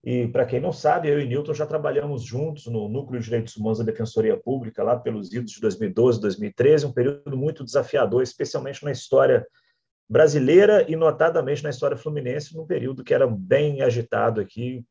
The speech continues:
pré-Copa do Mundo, pré-Olimpíadas, muitas remoções, enfim, uma efervescência muito grande no Rio de Janeiro. Nós dois trabalhamos juntos, sobrevivemos um ao outro e cá estamos em dois mil e vinte e um gravando esse podcast agora.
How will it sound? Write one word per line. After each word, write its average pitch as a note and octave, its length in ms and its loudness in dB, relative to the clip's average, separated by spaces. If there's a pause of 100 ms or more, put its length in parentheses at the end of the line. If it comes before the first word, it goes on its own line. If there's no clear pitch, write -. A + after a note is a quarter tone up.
(100)
pré-Copa C3+ 640 4
do G#2+ 100 0
Mundo, A#2 320 -2
pré-Olimpíadas, A#2 1000 0
muitas A#2 400 -2
remoções, A#2+ 880 -2 (880)
enfim, A2+ 420 -4
uma G#2+ 160 -4
efervescência A#2+ 680 0
muito B2+ 220 -4
grande A2+ 300 -2
no G#2+ 40 -4
Rio G#2+ 160 -6
de G#2+ 80 -10
Janeiro. A#2 360 0
Nós C#3+ 220 0
dois D3 140 0
trabalhamos D3 520 0
juntos, A2 400 -8
sobrevivemos C#3 840 4
um C#3 160 0
ao C3 180 6
outro C#3 340 4 (420)
e E3 80 -12
cá - 180 0
estamos B2+ 400 -2
em - 60 -6
dois B2 160 -2
mil B2 100 -8
e A#2+ 40 -12
vinte C3+ 180 -12
e B2+ 80 -2
um A#2+ 160 0
gravando A#2 340 2
esse - 160 -8
podcast A2+ 560 -2
agora. - 320 -4